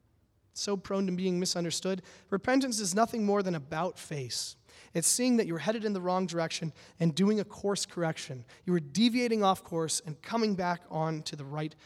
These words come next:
course. Repentance is that moment you knew you were wrong,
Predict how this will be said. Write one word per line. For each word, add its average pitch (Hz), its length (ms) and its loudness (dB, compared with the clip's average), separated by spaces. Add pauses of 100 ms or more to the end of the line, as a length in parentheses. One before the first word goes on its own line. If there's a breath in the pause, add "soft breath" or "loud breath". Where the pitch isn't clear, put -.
(120 soft breath)
course. - 480 -8 (480 soft breath)
Repentance 226 460 6
is 214 140 0
that 196 180 2
moment 190 420 0
you 165 140 -2
knew 170 240 2
you 196 120 0
were 185 120 0
wrong, 160 420 -2